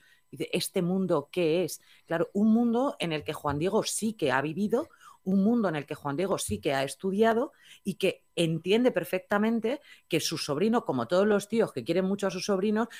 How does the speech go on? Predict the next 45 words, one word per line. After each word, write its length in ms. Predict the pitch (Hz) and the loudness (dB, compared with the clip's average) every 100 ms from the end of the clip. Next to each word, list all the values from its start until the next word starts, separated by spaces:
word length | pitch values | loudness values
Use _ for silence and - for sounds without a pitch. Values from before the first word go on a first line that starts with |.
| - | -2
no 160 | 185 226 | 0 2
tie-, 160 | 240 - | -2 0
un 200 | 220 226 | 2 4
niño 260 | 254 185 | 2 2
tan 180 | 202 214 | 2 0
pequeño 400 | 220 220 220 226 | 0 2 2 4
no 160 | 208 208 | 2 2
tiene 240 | 214 220 | 0 -2
por 200 | 202 - | -2 -4
qué 100 | 196 | -4
vivir 360 | 180 185 233 - - - 175 - | -2 -2 -4 -6 -20 -16 -10 -2
esas 280 | 214 240 233 | 0 2 2
reuniones 800 | 202 208 185 185 196 220 214 | 2 4 4 2 2 0 0
de 100 | 196 | 0
cartel 520 | 190 160 - 202 277 - _ _ _ | 0 -2 0 0 0 -8 _ _ _
tan 340 | 180 196 196 | 2 4 4
bruscas 640 | 175 226 226 - 254 - - - | 2 2 0 0 0 0 -6 -8
en 160 | - 185 | -2 0
el 140 | 170 | 0
que 140 | 170 175 | 0 0
te, 320 | 175 170 - | 0 -2 -2
en 160 | 190 190 | -2 0
el 140 | 175 | -2
que 80 | 185 | 0
de 80 | 165 | 0
repente 420 | 170 170 240 226 | 0 0 2 2
están 240 | - 208 | 2 0
todos 180 | 214 220 | 2 0
diciendo, 300 | 208 220 208 | 0 0 0
"¿Y 40 | 165 | 2
cómo 200 | 208 247 | 2 4
vamos 260 | 262 240 | 2 2
a 60 | 240 | 2
pasar 260 | 226 233 | 2 2
esta 200 | 220 226 | 0 0
mercancía? 520 | 226 220 214 202 190 151 - _ | 0 2 0 2 2 2 -4 _
Ding 220 | 330 359 | 2 6
dong, 240 | 311 285 277 | 8 6 6
trick 220 | 339 359 | 2 2
or 100 | 427 | 2
treat", 300 | 381 381 311 | 6 6 4
y 80 | 233 | 2
tú 60 | |
dices, 340 | 220 156 143 | 0 0 -2
"Eh, 80 | - | -2